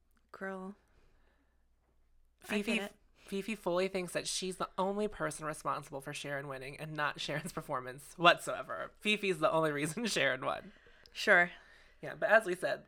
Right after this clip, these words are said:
Speaker 2: last week's challenge was just anyone could have won and anyone could have gone <laughs> home. Didn't really, just didn't really matter. So then we get this mini challenge. What's the mini challenge?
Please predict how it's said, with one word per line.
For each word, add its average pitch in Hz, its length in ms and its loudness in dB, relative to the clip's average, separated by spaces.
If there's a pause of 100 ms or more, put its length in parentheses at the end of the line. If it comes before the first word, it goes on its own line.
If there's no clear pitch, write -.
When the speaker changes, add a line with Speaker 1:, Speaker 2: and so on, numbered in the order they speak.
(140)
Speaker 2:
last 202 280 4
week's 170 220 -10 (360)
challenge 143 420 0
was 139 220 -6
just 139 260 -10 (180)
anyone 147 340 -6
could 190 120 -4
have 185 100 -2
won 196 260 -2 (120)
and 151 160 -4
anyone 143 320 -4
could 165 120 -2
have 135 80 -6
gone 156 140 0
<laughs> - 120 -2
home. 175 260 4
Didn't - 200 -12
really, 143 180 -2 (320)
just - 240 -8
didn't 147 200 -8
really 147 220 -4
matter. 139 400 -2 (1300)
So 233 60 -8
then 240 100 -2
we 254 80 -2
get 262 140 2
this 240 200 0
mini 151 220 -4
challenge. 113 680 -6 (300)
What's 202 260 -8
the 165 140 -8
mini 143 360 -10
challenge? - 720 -14